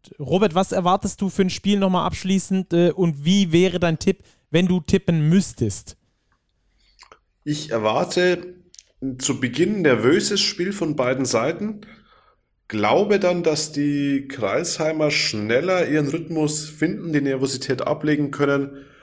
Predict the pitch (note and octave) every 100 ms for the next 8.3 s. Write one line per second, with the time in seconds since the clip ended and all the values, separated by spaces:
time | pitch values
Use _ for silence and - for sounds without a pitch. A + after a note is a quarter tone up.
0 | - _ _ - B2+ C3 C#3 B2+ B2+ B2
1 | - A#2+ C#3 C#3 B2 A2+ B2 C#3 - -
2 | - - - _ _ _ _ - - -
3 | B2 E3+ D#3+ C#3 C#3 B2 A#2+ A#2+ G#2+ G#2
4 | - A#2 - F2+ C3+ D#3 E3+ D3 C#3+ F3
5 | - C#3+ - B2 B2 A2+ G#2+ A2 B2 F3
6 | D3 G#2 - _ _ - C#3+ G3 A3 F3
7 | D#3+ E3 D3 D#3+ D#3 C#3 F3+ G3+ A3 G#3
8 | G3 D4